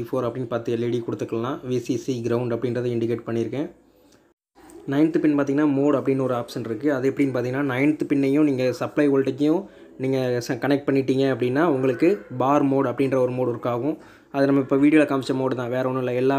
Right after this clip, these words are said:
பல்பும் அடுத்தடுத்து எரியும், லெவலுக்கு தக்கன increase ஆகும். இதே இது dot mode, அது அந்த நீங்க நைனையும் சப்ளை வோல்டேஜ் connect பண்ணாம விட்டீங்க அப்படின்னா அது டாட் மோடில் ஒர்க் ஆகும். அப்படின்னா எது அதிகமா இருக்கோ, அதாவது large, நம்ம லாஸ்ட்ல ரெட்ல எல் இ டி கொடுத்துருக்கோம் அப்படின்னா அதான்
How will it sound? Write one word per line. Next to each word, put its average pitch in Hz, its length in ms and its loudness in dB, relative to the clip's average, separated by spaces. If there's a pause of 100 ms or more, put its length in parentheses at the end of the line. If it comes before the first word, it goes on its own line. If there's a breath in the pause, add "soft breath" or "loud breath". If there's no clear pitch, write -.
பல்பும் 151 420 2
அடுத்தடுத்து 131 400 0
எரியும், 123 240 -2 (500 loud breath)
லெவலுக்கு 143 240 6
தக்கன 143 220 2
increase 131 340 -2
ஆகும். 143 220 -2 (360 soft breath)
இதே 151 160 8
இது 147 160 4
dot 147 260 2
mode, 135 220 2
அது 127 180 -2
அந்த 131 140 0 (340)
நீங்க 131 240 0
நைனையும் 151 480 4
சப்ளை 147 220 2
வோல்டேஜ் 143 400 2
connect 139 200 -2
பண்ணாம 143 240 0
விட்டீங்க 139 340 0
அப்படின்னா 135 260 0
அது 131 140 -2
டாட் 143 220 0
மோடில் 131 240 0
ஒர்க் 123 220 -2
ஆகும். 120 220 -2
அப்படின்னா 135 300 -2 (580 loud breath)
எது 143 100 4 (120)
அதிகமா 147 320 2
இருக்கோ, 143 220 -2
அதாவது 143 260 2
large, 143 340 -2
நம்ம 135 220 -2
லாஸ்ட்ல 147 320 0 (240)
ரெட்ல 139 240 2
எல் 139 80 4
இ 139 40 2
டி 139 60 4
கொடுத்துருக்கோம் 131 360 -2
அப்படின்னா 131 300 0
அதான் 151 160 4